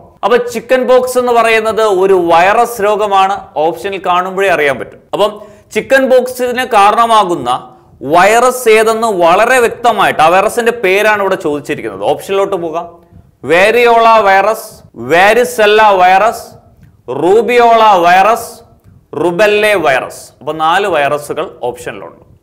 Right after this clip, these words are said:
ആദ്യം കിടക്കുന്ന ഓപ്ഷനാണ് വേരിയോള വൈറസ്. വേരിയോള വൈറസ് പരത്തുന്ന രോഗം ചിക്കൻ പോക്സ് അല്ല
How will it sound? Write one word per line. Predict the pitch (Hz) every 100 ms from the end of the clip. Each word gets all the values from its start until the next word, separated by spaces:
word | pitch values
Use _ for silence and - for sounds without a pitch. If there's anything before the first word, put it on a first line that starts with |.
| _ _ _ _ _ - 165
ആദ്യം | 202 226 220
കിടക്കുന്ന | 214 190 190 160
ഓപ്ഷനാണ് | 160 185 123 98 107 _ _ _ _ _ - 120
വേരിയോള | 165 190 226 240 233 185 175 180 175 139
വൈറസ്. | 113 78 - - _ _ _ _ 147
വേരിയോള | 185 233 269 269 254 254 247 240
വൈറസ് | 214 214 220 - -
പരത്തുന്ന | 196 202 240 220 220 185
രോഗം | 175 165 131 - - - _ _ _ -
ചിക്കൻ | 185 - 220 220 190
പോക്സ് | 196 190 - 208 - 127
അല്ല | 147